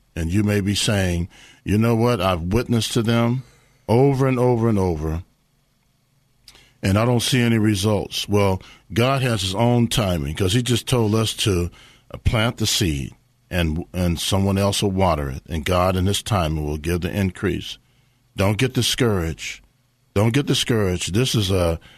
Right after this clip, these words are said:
a testimony right here of somebody who been in this, this cult for twenty-seven years and came out of it as a result of reading the book that I wrote on the Trinity. And this reminds me, and we'll get to our callers in a minute,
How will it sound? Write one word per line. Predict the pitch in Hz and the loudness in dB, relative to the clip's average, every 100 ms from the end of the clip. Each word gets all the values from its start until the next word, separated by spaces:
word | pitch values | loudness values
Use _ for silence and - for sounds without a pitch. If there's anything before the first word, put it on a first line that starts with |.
| - _ | -20 _
a | 87 | -4
testimony | 85 - 165 156 135 107 95 95 90 | -2 0 0 0 0 0 2 2 0
right | 87 98 107 | 0 2 0
here | 104 113 90 73 67 73 _ _ _ _ _ - | 0 0 0 0 -4 -10 _ _ _ _ _ -6
of | 73 | -4
somebody | - 110 110 92 78 71 73 - _ _ - | 0 0 2 0 0 -2 -4 -8 _ _ -4
who | 92 | 0
been | 101 98 | 0 2
in | 95 92 | 2 0
this, | 95 - - - | 0 -4 -8 -4
this | 101 - | -2 -2
cult | - 110 78 - | -4 -2 -2 -6
for | 78 | -10
twenty-seven | - 123 107 98 - 98 98 92 | -2 0 0 0 0 0 0 0
years | 95 82 71 71 | -2 -2 -4 -6
and | 80 73 | -8 -6
came | - 101 95 | -2 0 2
out | 90 87 | 0 0
of | 82 | 0
it | 85 | -2
as | 85 82 | -2 -2
a | |
result | 82 76 87 85 | -4 -2 -2 -2
of | 87 76 | -6 -2
reading | 90 87 85 87 _ _ _ | -2 0 -2 -4 _ _ _
the | - | -6
book | 78 90 87 - | -4 -2 -2 -4
that | 85 78 | -4 0
I | 85 | 0
wrote | 82 87 80 | 0 0 0
on | 85 | -2
the | 85 | -2
Trinity. | 85 107 85 78 78 - _ _ _ _ | -2 -2 -2 -4 -8 -12 _ _ _ _
And | 73 90 | -2 0
this | 120 | 2
reminds | 120 104 110 120 113 101 87 | 2 2 2 2 0 -2 -2
me, | 87 | -2
and | 85 | 0
we'll | 95 | -2
get | 95 101 | -2 -2
to | 104 | -2
our | 90 | -2
callers | - 107 92 87 80 | -2 0 0 0 -2
in | |
a | 78 | -2
minute, | 87 78 71 | 0 -2 -4